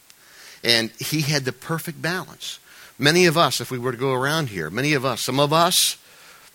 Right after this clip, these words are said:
always looking for a good time, having fun. We kinda overbalance that sometimes. Sometimes we get carried away.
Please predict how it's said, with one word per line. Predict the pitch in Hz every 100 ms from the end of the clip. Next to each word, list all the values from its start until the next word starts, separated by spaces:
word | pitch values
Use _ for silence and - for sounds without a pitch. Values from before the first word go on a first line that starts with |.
| -
always | 120 147 135
looking | 147 143
for | 143
a |
good | 127 135
time, | - 127 98
having | 113 117 117
fun. | - 110 92
We | 92
kinda | 120 131
overbalance | 139 165 156 170 208 170
that | 123
sometimes. | - 85 82 90 - - - _ _ - - _
Sometimes | - 110 131
we | 139
get | 143
carried | 156 175 190
away. | 208 226 254 165